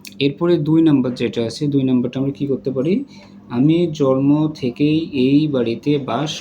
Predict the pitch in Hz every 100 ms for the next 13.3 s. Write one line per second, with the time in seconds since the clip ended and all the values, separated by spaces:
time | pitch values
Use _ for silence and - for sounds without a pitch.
0 | - 139 - 101 - - - 127 139 143
1 | 139 139 135 151 170 139 123 120 120 107
2 | - - - - 131 143 135 311 - -
3 | - - - - 120 139 135 151 151 151
4 | 123 143 156 139 131 131 135 156 131 117
5 | - 156 156 131 107 107 107 123 127 135
6 | 139 135 120 127 147 143 131 123 120 117
7 | 165 120 110 - 110 101 98 - - -
8 | - - - 127 180 147 123 131 131 131
9 | 123 139 123 131 135 131 147 - - 127
10 | 127 131 - - 190 - 98 85 - -
11 | - - - 139 139 143 147 175 - 160
12 | 151 156 143 139 143 143 170 170 - 135
13 | 135 156 156